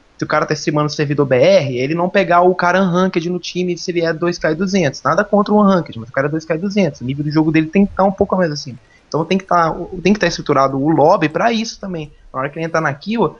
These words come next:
cair na kill lá com todo mundo do, do, do elo parecido, pro que o cara de fora tá vendo e falar, ó, bacana,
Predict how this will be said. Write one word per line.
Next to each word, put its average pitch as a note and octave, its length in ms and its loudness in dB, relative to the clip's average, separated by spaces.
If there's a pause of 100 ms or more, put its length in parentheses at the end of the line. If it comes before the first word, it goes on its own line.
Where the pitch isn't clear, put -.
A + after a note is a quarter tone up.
(100)
cair D3 240 0
na E3 120 -2
kill E3+ 180 -6
lá D#3+ 100 0
com E3+ 140 -6
todo F#3 220 -2
mundo G3+ 260 2
do, G3 300 4
do, E3 420 0
do D#3+ 160 4
elo D#3 160 4
parecido, D#3+ 420 0
pro G3+ 120 -2
que F#3 60 2
o F#3+ 200 0
cara F#3 340 0 (380)
de D3+ 100 -6
fora D#3+ 300 0
tá D3 180 2
vendo E3+ 140 -2
e F#3+ 60 -4
falar, C#3 200 2
ó, B2 360 4
bacana, D3+ 600 0